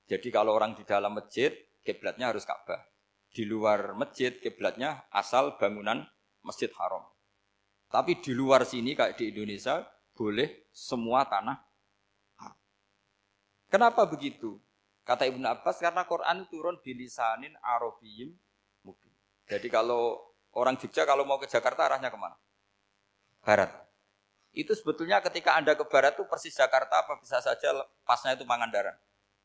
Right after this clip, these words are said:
Tapi orang tuh akan bilang, kalau ke barat ya ke Jakarta. Meskipun presisi Anda tepatnya di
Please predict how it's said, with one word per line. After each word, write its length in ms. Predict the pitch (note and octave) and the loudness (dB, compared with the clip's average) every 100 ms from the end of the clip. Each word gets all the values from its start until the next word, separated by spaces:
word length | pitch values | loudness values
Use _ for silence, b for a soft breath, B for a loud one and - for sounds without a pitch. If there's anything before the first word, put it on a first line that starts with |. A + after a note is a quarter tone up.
| G2+ _ _ _ _ _ G2+ _ _ G2+ G2+ G2+ G2+ G2+ G2+ G2+ G2+ G2+ _ _ _ _ _ _ _ | _ _ _ _ _ _ _ _ _ _ _ _ _ _ _ _ _ _ _ _ _ _ _ _ _
Tapi 240 | F#3+ G#3 | -4 2
orang 240 | A#3 A#3+ A#3+ | 4 4 2
tuh 80 | B3 | 0
akan 320 | A3 A3 G#3 | 2 0 -4
bilang, 320 | F3 E3 A3 | -4 -2 0
kalau 320 | G3 F#3+ F#3+ | 2 2 0
ke 80 | F#3+ | -2
barat 320 | E3 G3 G#3 | 4 4 4
ya 80 | A3+ | -2
ke 80 | G#3+ | -4
Jakarta. 400 | E3+ F3+ F#3 _ _ _ _ _ _ - | -14 -18 -18 _ _ _ _ _ _ -16
Meskipun 480 | D3 G3 F#3 C#4 - _ _ _ _ _ _ _ _ _ | -6 -4 -4 -6 -8 _ _ _ _ _ _ _ _ _
presisi 480 | - E3+ E3+ D#3+ F3 | 6 6 6 0 4
Anda 400 | D3 C#3 D#3+ - | 6 6 4 2
tepatnya 400 | - C#3+ C3+ F#3 | 2 2 2 -2
di 240 | - E3 | -4 -16